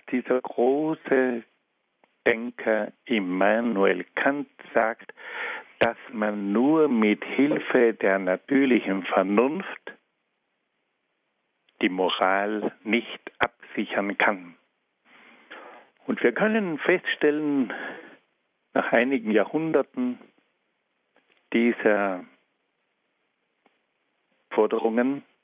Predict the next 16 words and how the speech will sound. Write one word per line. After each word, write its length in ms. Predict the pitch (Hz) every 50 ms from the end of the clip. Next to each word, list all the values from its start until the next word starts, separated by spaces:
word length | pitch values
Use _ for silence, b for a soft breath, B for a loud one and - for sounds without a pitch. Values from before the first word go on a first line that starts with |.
| _ _ _ _ _ _ _ _
einer 280 | 110 110 104 98 98 98
natürlichen 520 | 92 92 - - - - 127 - - 120
Moral, 440 | 98 95 90 82 90 95 107 120 123 - B B B B B B B B B B _ _
dass 160 | - 123 131 - - - -
eine 320 | 147 123 113 104 104 98 - -
solche 320 | 123 127 127 - - 110
Moral 540 | 98 92 92 90 85 92 98 101 104 110 113 - _ _
offensichtlich 1000 | - 135 - - - 120 110 104 - - 135 120 - - - - - 98 - -
nicht 420 | - - 120 - - - - - -
funktioniert. 880 | - - 104 98 98 - - _ - - 101 101 104 101 92 90 - - - _ _ _ _ _ _ _ _ _ _ _ _ _ _ _ _ _ _ _ _ _ _ _ _ _ _ B B B B B B B B -
Die 60 | 135
Menschen 800 | 120 143 190 233 240 240 - - - 151 135 127 113 104 101 107 120
wissen 580 | 120 - - - - - - 104 107 104 104 - - -
zwar 380 | - 117 107 110 117 123 131 -
um 180 | - 127 110 104
ganz 240 | - 117 131 147